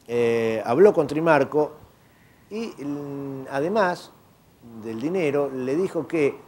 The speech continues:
los terrenos que el gobierno anterior, que el gobierno de Cristina, le había cedido a la fundación para que allí construyera, eh, la sede, el refugio, esos terrenos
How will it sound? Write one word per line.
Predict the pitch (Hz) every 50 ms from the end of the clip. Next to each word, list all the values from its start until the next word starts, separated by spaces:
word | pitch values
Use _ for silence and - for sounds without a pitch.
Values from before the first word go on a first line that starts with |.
| - - _ _ _
los | 120 120 127 127 135 151 139 - -
terrenos | - 175 185 214 240 269 247 208 -
que | - 156
el | 147
gobierno | 135 143 143 160 185 202 202 190 180 165 151 143 135 131 123 120 117 113 110 110 110
anterior, | 117 117 107 - 131 135 156 160 143 131 117 101 113
que | 107
el | 104
gobierno | 107 110 123 127 127 131 127
de | 123 104
Cristina, | 113 117 117 - 165 165 151 135 120 113 107
le | 107 110
había | 113 123 151 170 160 127
cedido | - - 139 139 143 190 220 214 190 147 123 110 95 - - - _ _ _ _ _ _ _ _ _ _ _
a | 117 120
la | 123 110
fundación | - 123 123 123 127 120 - 202 208 190 156
para | 123 120 117
que | - 120
allí | 110 - 185
construyera, | 170 - 143 120 - 120 117 - - 170 170 147 135 117 - - - - - _ _ _
eh, | - 117 117 113 110 107 107 104 101 98 98 95 95 92 90 87 87 85 85 85 85 82 80 76 69 64 - - _ _ _ _ _ _ - - - - - 87
la | 95 98
sede, | - - 175 196 190 180 165 147 131 123 120 117 - -
el | 95 95
refugio, | - 90 - - 175 202 185 330 - - 117 113 117 123 135 - - - _ _ _ _ _ _ _ _ _ _ _ _ _ _ _ _ _ _ _ _ _ _ _ _ _ _ _ _
esos | - 220 214 220 190 -
terrenos | 185 175 180 196 185 156 139 139 139 143 135 -